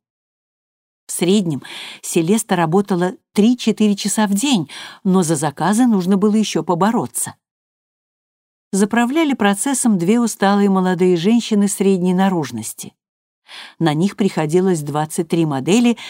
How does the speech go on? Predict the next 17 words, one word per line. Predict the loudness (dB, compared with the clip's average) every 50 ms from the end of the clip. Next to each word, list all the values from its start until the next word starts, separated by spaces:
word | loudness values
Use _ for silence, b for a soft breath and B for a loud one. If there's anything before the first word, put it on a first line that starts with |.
| B B
и | 0 2
здоровенное | 2 2 0 0 2 2 2 2 4 4 4 4 4
расписание | 2 0 -2 -4 -4 -2 0 2 2 2 2 0
съемок, | 0 -2 0 0 2 2 2 0 0 -2 -6 B B B B B
висевшее | -2 0 0 0 -2 -2 -2 -4 -6 -4
позади | -4 -2 -2 -2 -2 -2 -2 -2
них | -2 -2 -2 -2
на | -6 -8
стене. | -6 -4 -4 -2 -2 -2 -4 -6 -10 _ _ _ _ _ _ _ _ _ _ _ _ _ _ _ -4
Кого-то | -2 -2 0 0 -2 0 0
из | 2 2 4
моделей | 4 4 4 4 2 2 2
Пауэрса | 0 0 0 2 2 2 0 -2 -4 -6 -6
снимали | -2 0 0 2 2 2 2 0
только | 0 0 -2 0 0 0
ради | 0 0 2 2 2
лица | 2 2 0 0 -2 -2 0 0 0